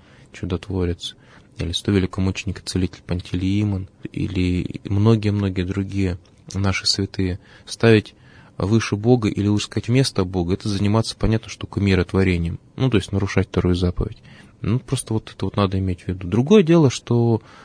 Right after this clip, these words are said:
большое, столь большое количество икон, оно вовсе не говорит о том, что почитается Божьей Матерью больше, чем, э, Спаситель. У любви пределы не положены,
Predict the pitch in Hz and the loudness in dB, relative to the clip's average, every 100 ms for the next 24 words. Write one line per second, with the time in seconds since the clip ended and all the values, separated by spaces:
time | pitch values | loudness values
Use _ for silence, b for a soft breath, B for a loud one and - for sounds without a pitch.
0 | B - 101 - 135 107 95 - 104 101 | B 4 4 6 6 6 2 -2 0 2
1 | 120 127 113 123 117 - - 117 120 - | 0 0 2 2 2 -4 0 0 2 2
2 | 139 120 117 123 - 113 117 123 127 110 | 2 2 2 2 0 -2 0 4 4 4
3 | - - 104 - - 87 87 85 B - | 0 -4 -4 -4 -2 0 0 -4 B -4
4 | - - 107 95 - 90 98 95 98 107 | -2 2 4 4 2 -2 0 0 0 0
5 | 104 87 85 87 101 - - 87 85 85 | -2 -4 -2 2 2 0 -6 -4 -4 -4
6 | 87 87 87 - 90 - - - - b | -6 -6 -8 -4 -4 -4 -10 -12 -18 b
7 | b - - 104 120 151 139 135 147 139 | b -8 0 2 6 6 6 6 8 8
8 | 120 117 117 131 139 110 90 | 6 2 0 2 0 0 -4